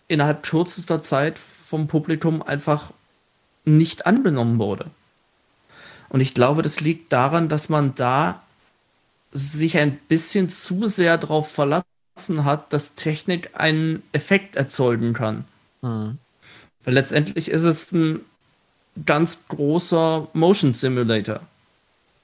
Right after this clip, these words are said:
Speaker 2: Ja, genau.
Speaker 1: Aber es schafft halt nicht zu simulieren, was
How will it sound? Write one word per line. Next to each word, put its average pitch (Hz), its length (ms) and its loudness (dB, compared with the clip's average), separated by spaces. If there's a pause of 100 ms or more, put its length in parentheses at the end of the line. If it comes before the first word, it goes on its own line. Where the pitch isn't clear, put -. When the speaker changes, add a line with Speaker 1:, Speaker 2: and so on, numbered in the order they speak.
(680)
Speaker 2:
Ja, 110 160 -8
genau. 104 220 -8
Speaker 1:
Aber 135 440 2 (440)
es - 200 -6
schafft - 420 0
halt 165 220 2
nicht 156 320 2
zu 170 180 0
simulieren, 151 920 4 (360)
was - 300 0